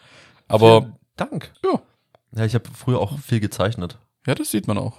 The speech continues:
Speaker 2: Aber jetzt kommen wir mal zu der Karte.
Speaker 1: Jo.
Speaker 2: Schauen wir uns das an. Kommen wir mal zu dem, was ich abgepostet hab.
Speaker 1: Mhm.
Speaker 2: Also, ich er-, hab hier erkannt, äh, erkannt,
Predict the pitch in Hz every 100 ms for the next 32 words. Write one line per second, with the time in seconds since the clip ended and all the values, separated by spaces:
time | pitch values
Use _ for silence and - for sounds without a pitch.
0 | - 143 135 131 127 101 - 80 78 82
1 | - - _ - 101 90 - - - 71
2 | - 90 69 - - - - - - -
3 | - - - - - - - - _ _
4 | _ _ _ _ - - _ _ - -
5 | - - - - - - - - - 147
6 | 123 107 101 98 - 92 85 - - -
7 | - - - - - - - - - 147
8 | 104 135 - - - - - - - -
9 | - - - - - - 113 110 98 92
10 | 87 80 - 104 92 110 - - - -
11 | 92 - - - 85 82 - - - -
12 | - 92 - 120 147 - 117 - 147 160
13 | - - - - _ _ _ _ 92 -
14 | 95 - 123 -